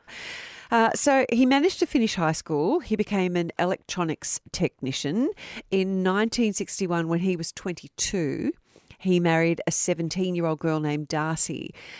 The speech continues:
and he would make her do housework naked except for a pair of high heels while he took pictures. Well, actually,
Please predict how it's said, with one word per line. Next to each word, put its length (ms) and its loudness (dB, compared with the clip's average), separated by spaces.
and 200 -2
he 100 -4
would 180 -4
make 240 0
her 140 2
do 380 0
housework 640 -2
naked 720 -2
except 400 -2
for 140 0
a 40 2
pair 340 0
of 100 -8
high 260 -6
heels 760 -2
while 240 2
he 160 0
took 220 -4
pictures. 280 2
Well, 140 2
actually, 360 0